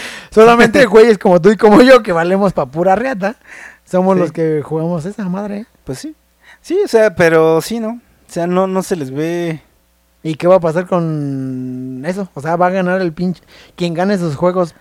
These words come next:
Speaker 2: va a ganar la Copa de México de esa madre.
Speaker 1: No, no, no, o sea, son, la verdad es que no sé qué vaya a pasar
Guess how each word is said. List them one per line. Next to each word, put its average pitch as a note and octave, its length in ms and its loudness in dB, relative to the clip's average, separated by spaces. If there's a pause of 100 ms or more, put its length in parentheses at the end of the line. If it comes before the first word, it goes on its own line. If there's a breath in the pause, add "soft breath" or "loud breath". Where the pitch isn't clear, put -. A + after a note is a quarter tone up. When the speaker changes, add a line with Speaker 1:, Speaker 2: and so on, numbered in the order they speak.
(120)
Speaker 2:
va D3 40 -2
a D#3 40 -8
ganar E3 400 -6
la C3 200 -6
Copa D3 640 -2
de B2 340 -12
México B2+ 680 -10
de D3 60 -8
esa D#3 120 -8
madre. F3 220 -6
Speaker 1:
No, A3 160 -2
no, C#3+ 80 -4
no, C#3 120 -4
o D3 60 -2
sea, D3 180 4
son, E3 480 0
la D3 120 2
verdad D3+ 160 2
es - 80 -6
que F#3+ 80 -2
no E3+ 100 -2
sé D#3 180 -6
qué D#3+ 140 -4
vaya D3+ 240 2
a C#3 40 -2
pasar C#3 380 -4